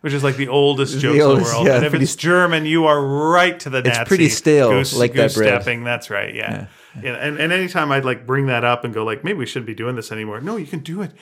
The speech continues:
Speaker 1: You just gotta, like, really, yeah, be smarter about it and, like, find different choices." And it's like, "No, you've got, like, literally two seconds
Speaker 2: Yeah.
Speaker 1: to come up with, like, "German!" Okay. Okay.
Speaker 2: Yeah.
Speaker 1: Well, you know, the history of German is very vast." Like, no, you don't. You just go right the,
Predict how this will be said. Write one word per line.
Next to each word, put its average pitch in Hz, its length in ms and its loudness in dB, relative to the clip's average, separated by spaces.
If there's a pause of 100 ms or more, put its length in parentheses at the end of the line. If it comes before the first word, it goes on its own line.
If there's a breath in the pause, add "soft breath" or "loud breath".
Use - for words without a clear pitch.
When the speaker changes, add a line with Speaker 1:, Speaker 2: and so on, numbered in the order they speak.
(240 loud breath)
Speaker 1:
You 120 80 -16
just 143 160 -10
gotta, 143 220 -8
like, 113 240 -10 (240 soft breath)
really, 139 340 -4 (180 soft breath)
yeah, 131 300 -2
be 127 140 -8
smarter 180 460 -2
about 120 280 -4
it 110 60 -8
and, 117 100 -8
like, 117 140 -8
find 156 260 -10 (240 loud breath)
different 190 260 -4
choices." 180 540 -2
And 139 100 -2
it's 139 100 -8
like, 143 260 -4
"No, 190 100 -6
you've 147 200 -10
got, 208 200 -6
like, 156 320 -8
literally 160 480 -6
two 170 240 -14
seconds 131 640 -8 (120 loud breath)
Speaker 2:
Yeah. 117 200 2
Speaker 1:
to - 60 2
come 156 100 0
up 147 100 2
with, 143 100 -4
like, 139 160 -2
"German!" 262 440 4 (100)
Okay. 131 480 -2 (400 loud breath)
Okay. 147 240 -8
Speaker 2:
Yeah. 107 100 -2
Speaker 1:
Well, 165 80 -6
you 185 120 -6
know, 160 260 0
the 131 80 -2
history 160 260 -6
of 110 80 -4
German 107 280 -6
is 104 80 -10
very 131 240 -2
vast." 113 360 -4
Like, 208 280 -2
no, 254 80 2
you 269 160 0
don't. 170 200 2
You 202 60 -2
just 190 160 -8
go 190 100 0
right 190 120 2
the, 147 100 -4